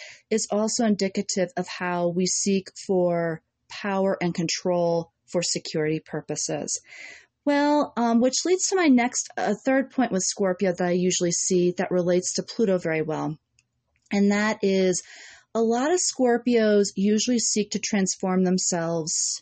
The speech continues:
inside to outside. So kinda like what Druids would say, "From within, so without." You know, the inner, the alchemy that really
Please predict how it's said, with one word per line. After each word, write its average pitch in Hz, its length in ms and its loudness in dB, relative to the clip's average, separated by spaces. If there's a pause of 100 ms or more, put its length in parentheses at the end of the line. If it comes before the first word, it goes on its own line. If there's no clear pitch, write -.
(560)
inside 320 480 2
to - 180 -6
outside. 160 580 -4
So 247 180 -2
kinda 277 260 0
like 311 220 0
what 254 160 2
Druids 202 420 0
would 233 140 -2
say, 247 580 0 (560)
"From 247 260 2
within, 226 600 2 (160)
so 214 160 0
without." 196 400 0 (640)
You 220 160 4
know, 202 180 4
the 185 140 0
inner, 214 340 0
the - 160 -2
alchemy 226 680 2
that 185 240 -2
really 190 360 4